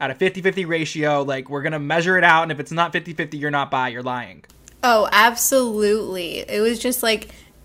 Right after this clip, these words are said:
Speaker 2: the sheer definition of you like men and women both, like, at the same time, equally, like, it was very black and white.
Speaker 1: It was, and it was really bad, and I think that we still are living through that implication of people not understanding that bisexuality isn't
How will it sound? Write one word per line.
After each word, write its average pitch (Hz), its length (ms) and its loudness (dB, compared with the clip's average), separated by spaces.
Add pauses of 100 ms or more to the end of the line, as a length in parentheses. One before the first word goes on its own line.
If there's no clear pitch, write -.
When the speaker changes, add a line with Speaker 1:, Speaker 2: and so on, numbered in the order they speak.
(220)
Speaker 2:
the 254 100 -2
sheer 262 280 -2
definition 226 520 -2
of 202 140 -4
you 226 200 -6
like 220 280 -2 (240)
men 214 460 -2
and 202 260 -2
women 180 420 -8 (140)
both, - 480 -4 (140)
like, 190 200 -8 (100)
at 233 140 6
the 277 80 -4
same 214 300 0
time, 180 460 -4 (480)
equally, 247 960 0 (160)
like, 202 280 -2 (320)
it 233 60 -8
was 214 120 -4
very 233 460 0
black 196 400 2
and 185 120 -6
white. - 300 -8
Speaker 1:
It 170 100 -2
was, 190 380 -2
and 156 100 -4
it 156 60 -6
was 180 180 -2
really 208 280 -6
bad, 185 480 4
and 151 100 -4
I 156 60 -2
think 220 240 -8
that 262 100 -4
we 254 100 -2
still 190 400 -4
are 190 120 0
living 170 240 -6
through 180 80 -8
that 156 180 0
implication 160 640 -8
of 135 120 -8
people 151 240 -8
not 139 280 -4
understanding 151 440 -8
that 135 120 -4
bisexuality 135 1000 -6
isn't 139 300 -12